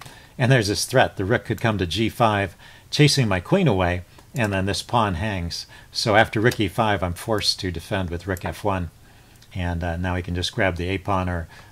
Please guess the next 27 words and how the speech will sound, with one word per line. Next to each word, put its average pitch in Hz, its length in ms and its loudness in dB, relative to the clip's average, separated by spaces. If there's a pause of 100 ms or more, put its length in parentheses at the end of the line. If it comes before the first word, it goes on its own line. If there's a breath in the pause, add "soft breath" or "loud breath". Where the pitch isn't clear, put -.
or 110 120 -4
do 98 240 2
whatever. 90 520 2 (220 loud breath)
I - 40 -20
think, 95 260 -6
uh, 87 100 0
maybe 85 460 -4 (540 soft breath)
rook 92 160 -14
to - 80 -10
C - 200 -4
two 95 220 -6
is 87 140 -4
an 90 80 -4
idea 87 380 -6
too. 87 360 -10 (380 soft breath)
Um, 87 300 -8 (1200)
grabbing 104 340 4
the 82 60 -4
pawn 110 260 0
is 90 140 -2
not 101 140 -4
necessarily 95 420 -4
the 87 80 -4
best 85 280 -6
move 92 220 -10
there, 90 160 -8
actually. 92 440 -10